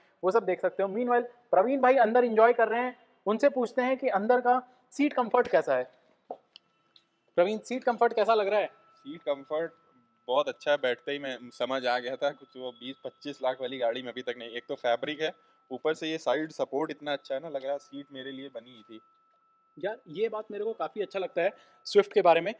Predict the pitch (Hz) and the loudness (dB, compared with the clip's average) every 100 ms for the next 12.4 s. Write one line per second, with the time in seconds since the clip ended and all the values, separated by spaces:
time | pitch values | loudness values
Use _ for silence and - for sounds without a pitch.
0 | _ _ _ 208 233 247 254 247 _ - | _ _ _ -2 -2 -2 -4 -4 _ -10
1 | - 262 - - 254 247 262 247 233 240 | -2 -2 0 -2 0 -2 2 4 4 2
2 | 226 208 240 208 226 233 233 _ _ _ | 2 0 0 -4 -2 -4 -6 _ _ _
3 | _ _ _ _ - 269 269 202 170 _ | _ _ _ _ 0 2 2 -2 -8 _
4 | _ - 170 185 202 220 233 214 190 - | _ -12 -6 -2 0 0 0 0 -2 -2
5 | 185 185 185 175 160 170 165 143 143 - | -2 -2 -2 -2 -4 -4 0 2 2 -2
6 | 180 220 240 302 226 165 185 151 - - | 4 4 6 6 6 6 0 -8 -12 -20
7 | _ - 160 170 175 226 226 233 220 214 | _ -6 -2 0 0 -2 -4 -6 -6 -6
8 | 196 - 214 214 170 202 - 202 202 190 | -4 -4 -4 -2 -2 -4 -4 -4 -4 -8
9 | 196 190 180 185 190 185 196 175 170 196 | -8 -8 -8 -8 -10 -10 -8 -4 -2 -4
10 | - _ - 208 233 240 254 277 277 254 | -8 _ -12 -10 -6 -6 -4 -4 -4 -4
11 | 220 240 247 240 220 - 233 226 - 202 | -6 -4 -6 -4 -6 -6 -8 -8 -6 -6
12 | 208 196 202 | -6 -8 -8